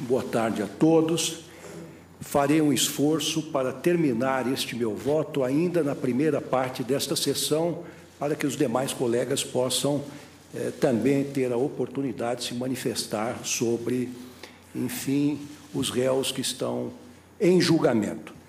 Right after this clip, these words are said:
Senhor presidente, como eu imaginava que o primeiro réu a ser julgado seria José Dirceu,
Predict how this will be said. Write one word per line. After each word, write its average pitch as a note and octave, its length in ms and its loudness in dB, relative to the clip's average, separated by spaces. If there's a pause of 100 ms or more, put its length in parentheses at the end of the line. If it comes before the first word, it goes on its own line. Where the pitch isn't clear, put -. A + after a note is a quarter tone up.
(640)
Senhor A#3+ 120 -2
presidente, F3+ 600 2 (100)
como F3+ 640 4
eu C3+ 600 -2 (1400)
imaginava D3+ 920 2 (1400)
que - 100 -4
o F3+ 80 4
primeiro F3 500 8
réu D3+ 380 6
a A#2+ 80 0
ser D#3+ 260 2
julgado A#2 720 -2 (440)
seria C#3+ 840 2 (120)
José B2+ 460 2
Dirceu, C3 760 2